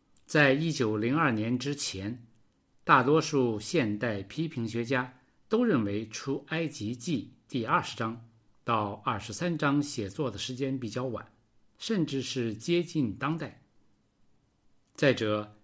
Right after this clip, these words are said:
他们还认为早期的人类还没有进化到那种程度，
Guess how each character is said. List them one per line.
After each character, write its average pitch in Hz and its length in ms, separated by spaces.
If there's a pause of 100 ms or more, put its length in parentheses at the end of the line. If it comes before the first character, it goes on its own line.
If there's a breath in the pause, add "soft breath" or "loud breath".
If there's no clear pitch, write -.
(380)
他 196 160
们 165 180
还 135 140
认 180 220
为 110 380
早 104 320
期 - 240
的 185 80
人 113 200
类 117 260
还 - 160
没 104 160
有 139 100
进 123 300
化 101 300
到 98 200
那 107 120
种 90 160
程 101 260
度， 143 240